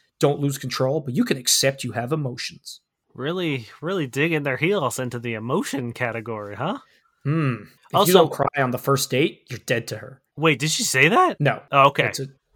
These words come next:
Speaker 2: I was like, "Did I miss that one?" <laughs>
Speaker 1: Do you avoid emotions, Dane?
Speaker 2: Yeah, I do, yeah. I try to play it as straight face as possible.
Speaker 1: It's true. I've never seen you crack a smile. I've never seen you cry laughing about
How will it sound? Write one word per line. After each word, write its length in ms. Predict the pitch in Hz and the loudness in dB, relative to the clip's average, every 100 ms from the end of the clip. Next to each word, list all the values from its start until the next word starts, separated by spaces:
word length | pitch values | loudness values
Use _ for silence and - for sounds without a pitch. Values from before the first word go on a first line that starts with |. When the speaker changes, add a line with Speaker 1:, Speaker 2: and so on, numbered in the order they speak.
| _ _ 139 | _ _ 0
Speaker 2:
I 80 | 160 | 6
was 120 | 180 185 | 8 8
like, 160 | 175 | 6
"Did 140 | 156 180 | 8 8
I 140 | 254 | 8
miss 280 | 143 175 - | 6 4 6
that 280 | 151 214 262 | 8 8 8
one?" 180 | 359 415 - - | 8 8 4 -4
<laughs> 200 | 208 - | -4 0
Speaker 1:
Do 80 | 160 | 2
you 200 | 190 254 | 6 6
avoid 400 | 160 127 160 196 | 4 6 8 8
emotions, 500 | 165 143 156 - 220 | 8 4 2 0 -4
Dane? 300 | 208 240 285 381 | -2 -2 -2 -12
Speaker 2:
Yeah, 160 | 156 139 | -8 0
I 100 | 143 | 0
do, 240 | 143 156 | 0 -4
yeah. 260 | 117 127 98 | -2 -4 -4
I 120 | 120 127 | -6 -2
try 180 | 151 | -2
to 60 | 135 | -2
play 320 | - 123 113 | -2 -2 0
it 100 | 107 | -4
as 600 | 123 113 107 107 104 - - _ _ _ _ _ | -4 -4 -4 -6 -6 -8 -8 _ _ _ _ _
straight 420 | - - 156 151 | -6 -4 -2 -4
face 300 | - 147 131 | -4 -6 -4
as 100 | 123 | -8
possible. 520 | - 127 117 - - _ _ _ _ _ _ _ - | -4 -2 -2 -6 -14 _ _ _ _ _ _ _ -20
Speaker 1:
It's 140 | - | -18
true. 300 | - 110 98 _ _ _ _ | -14 -14 -14 _ _ _ _
I've 160 | 127 113 | -6 -4
never 200 | 107 104 | -4 -6
seen 180 | - 104 | -8 -10
you 80 | 104 | -10
crack 240 | 113 - | -14 -12
a 40 | 113 | -12
smile. 420 | 127 110 104 101 _ _ _ _ _ _ _ - | -10 -10 -10 -16 _ _ _ _ _ _ _ -2
I've 140 | 139 143 | 0 4
never 200 | 135 135 | 4 4
seen 200 | 143 120 | 2 0
you 120 | 117 | -2
cry 300 | - 139 123 | 4 4 6
laughing 420 | 123 120 123 113 | 6 4 2 -4
about 420 | 104 107 110 - | -2 -4 -4 -8